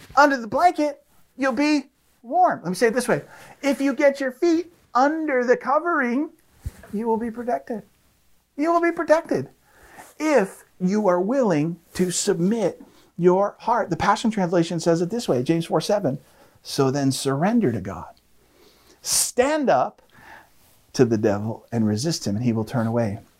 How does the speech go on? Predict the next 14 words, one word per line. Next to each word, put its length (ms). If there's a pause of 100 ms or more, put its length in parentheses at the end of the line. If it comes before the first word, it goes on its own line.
(480)
I 60
want 300
you 60
to 60
know 200
that 160
there's 320
a 80
surrender. 760 (480)
What 160
are 40
you 120
surrendering 800
to? 300